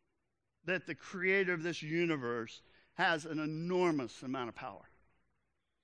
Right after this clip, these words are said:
We don't doubt that. He wants to share that power. But we don't know how to access it.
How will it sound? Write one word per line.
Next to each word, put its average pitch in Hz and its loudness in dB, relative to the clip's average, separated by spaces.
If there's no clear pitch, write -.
We 208 0
don't 208 -2
doubt 180 2
that. 123 -2
He 190 -8
wants 175 -4
to 185 -14
share 190 -2
that 139 -6
power. 113 -8
But 156 -6
we 151 -2
don't 147 -4
know 139 -8
how 139 -4
to - -6
access 113 -12
it. - -20